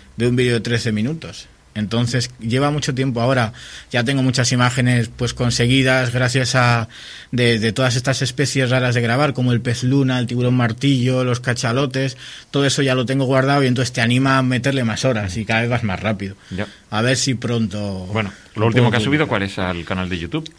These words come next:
Speaker 1: Pues este de restos de fauna encontrados en las playas de Laredo,
Speaker 2: Eso.
Speaker 1: en las costas de aquí, pues restos, los diferentes tipos de conchas o curiosidades que no conoces de las estrellas de mar o de los delfínidos,
Speaker 2: Buah.
Speaker 1: que, bueno.
Speaker 2: Que me acabo de acordar, que no hemos hablado.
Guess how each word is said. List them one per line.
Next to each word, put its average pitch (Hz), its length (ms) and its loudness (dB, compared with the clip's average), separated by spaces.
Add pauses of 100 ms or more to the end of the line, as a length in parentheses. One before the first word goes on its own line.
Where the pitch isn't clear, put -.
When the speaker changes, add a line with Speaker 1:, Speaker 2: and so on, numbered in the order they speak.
(120)
Speaker 1:
Pues 139 220 0
este 160 220 0
de 151 200 4
restos 147 420 -2
de 147 120 -2
fauna 165 560 0
encontrados 147 580 -2
en 147 60 -2
las 135 160 -2
playas 143 320 0
de 143 80 0
Laredo, 151 340 2
Speaker 2:
Eso. 160 120 2
Speaker 1:
en 151 40 -2
las 139 160 0
costas 143 320 -2
de 135 80 -2
aquí, 151 380 0
pues 135 180 -2
restos, 131 380 -4 (280)
los 139 120 4
diferentes 135 480 4
tipos 131 260 2
de 123 140 0
conchas 139 560 2
o 127 360 -2 (160)
curiosidades 139 680 2
que 135 80 2
no 127 100 0
conoces 127 340 -2
de 123 60 0
las 117 220 -2
estrellas 123 340 -2
de 120 80 0
mar 143 320 0 (380)
o 127 120 2
de 127 100 4
los 120 160 2
delfínidos, 147 680 0
Speaker 2:
Buah. - 40 -20
Speaker 1:
que, 113 220 -2
bueno. 101 260 -4 (600)
Speaker 2:
Que 147 100 -2
me 170 120 2
acabo 202 200 2
de 175 60 4
acordar, 143 460 -2
que 156 120 0
no 185 80 2
hemos 175 180 -2
hablado. 147 400 -2